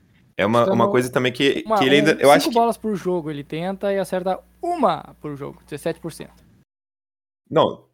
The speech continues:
Speaker 1: tá bem difícil. O Lowry, inclusive, tá me lembrando um pouco o Jimmy quando chegou aqui, que ficava tentando chutar de três e não caía, depois ele parou. Não sei se o Lowry em algum momento vai parar. Eu espero que, que,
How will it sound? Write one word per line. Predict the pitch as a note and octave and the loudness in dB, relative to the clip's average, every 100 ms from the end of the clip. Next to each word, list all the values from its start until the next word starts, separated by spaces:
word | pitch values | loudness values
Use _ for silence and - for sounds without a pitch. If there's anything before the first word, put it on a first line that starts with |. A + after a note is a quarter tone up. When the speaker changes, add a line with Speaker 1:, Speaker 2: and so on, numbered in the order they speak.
| _ _ - | _ _ -2
Speaker 1:
tá | C3+ | 0
bem | A2 D#3 | 2 0
difícil. | E3+ - A#2+ G#2+ F2+ | -2 -6 -6 -6 -6
O | E2+ | -2
Lowry, | A2+ E3 G#3 | 4 4 2
inclusive, | G3 D3 D3+ | 0 -4 -2
tá | |
me | F3 | 0
lembrando | E3+ C#3+ C3+ D3 | 2 2 2 2
um | |
pouco | B2+ C#3 D3+ | 0 0 0
o | C3 | -4
Jimmy | G2+ C3+ D#3 | -2 -2 0
quando | C3 B2+ | 0 0
chegou | - A2+ | 0 4
aqui, | A2+ B2 | 4 2
que | C3 | -8
ficava | - B2+ B2 | -2 2 4
tentando | C3+ A#2 B2+ | 2 0 -2
chutar | A#2+ - A#2 | -4 0 2
de | G#2 | 2
três | - A#2+ A#2 | -2 -2 -2
e | |
não | B2 | -6
caía, | A#2+ A2+ A#2 | 0 0 2
depois | A#2+ B2+ | 0 -2
ele | B2+ | -4
parou. | B2 D#3 D3+ F3+ - _ _ - | -2 0 2 0 -2 _ _ -10
Não | - | 0
sei | C#3 | 2
se | C#3 | 4
o | |
Lowry | C3 A2+ | 6 6
em | |
algum | B2+ A#2 | 6 4
momento | A#2+ A2+ A2+ | 2 2 2
vai | A#2+ | 0
parar. | C3+ C#3 G#2+ | 2 4 4
Eu | F2+ | 2
espero | - A2 B2+ | 0 0 0
que, | C3 D3 D3+ C#3+ | -2 -8 -6 -6
que, | - | -10